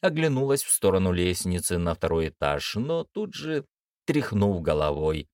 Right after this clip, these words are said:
«И я с вами», — прошептала и также тихонько вслед за нами пошла. «Слышь, Егорка,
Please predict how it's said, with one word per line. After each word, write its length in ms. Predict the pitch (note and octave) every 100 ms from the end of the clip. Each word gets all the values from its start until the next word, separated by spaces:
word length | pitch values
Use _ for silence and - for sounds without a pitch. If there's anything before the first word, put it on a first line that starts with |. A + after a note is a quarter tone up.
| _ _ _ _ _ _ _ _ _ _ -
«И 20 |
я 280 | D2+ C#2+ - - - _
с 220 | - -
вами», — 440 | - - - - - _ _ _ -
прошептала 800 | C#3+ - D3+ - E3+ D#3+ D3+
и 180 | D3 C#3+
также 440 | C#3+ G#3+ F#3 C#3+ C3+
тихонько 760 | - D#3+ - F#3 F#3+ - F#3
вслед 360 | - C3 E3+ F3+
за 180 | B2+
нами 380 | F#2 E2 G#2 G2
пошла. 680 | F2 C#2+ B1+ - B1 A1 - _ _ _ _ _ _ _ _ _ _ _ _ _ _ _ _ _ _ _ _ _ _
«Слышь, 760 | - F#2+ F#2 D#3+ D#3 - - - _
Егорка, 920 | - D3 B2+ - - - - C#3+ -